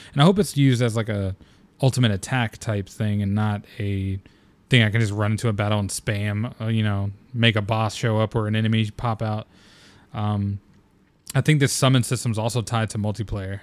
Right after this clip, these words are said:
'cause they did confirm that multiplayer is happening as well. So in another interview with Miyazaki.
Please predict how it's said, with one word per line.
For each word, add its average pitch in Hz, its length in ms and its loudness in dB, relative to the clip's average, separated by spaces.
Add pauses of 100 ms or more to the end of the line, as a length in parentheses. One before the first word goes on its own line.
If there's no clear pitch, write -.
(100)
'cause 113 140 -2
they 120 80 4
did 120 200 2
confirm 120 400 2
that 110 120 0
multiplayer 113 460 0
is 107 100 -4
happening 117 380 -2
as 98 100 -6
well. 113 340 -2 (420)
So 104 540 0 (540)
in 117 120 2
another 107 340 2
interview 110 340 0
with 107 120 0
Miyazaki. 110 560 -2